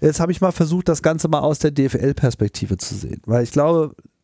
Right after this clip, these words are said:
und das ist auch, sagen wir mal, nicht die Rolle, die Union zu spielen hat oder auch nicht die Rolle, die Sankt Pauli zu spielen hat in dieser ganzen Diskussion. Von daher sind die da auch erstmal außen vor.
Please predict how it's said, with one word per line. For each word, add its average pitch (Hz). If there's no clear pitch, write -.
und 131
das 147
ist 147
auch, 143
sagen 143
wir 143
mal, 143
nicht 147
die 131
Rolle, 151
die 143
Union 139
zu 196
spielen 170
hat 170
oder 127
auch 135
nicht 139
die 147
Rolle, 131
die 117
Sankt 117
Pauli 143
zu 180
spielen 170
hat 175
in 165
dieser 165
ganzen 170
Diskussion. 175
Von 127
daher 135
sind 139
die 131
da 131
auch 117
erstmal 131
außen 110
vor. 139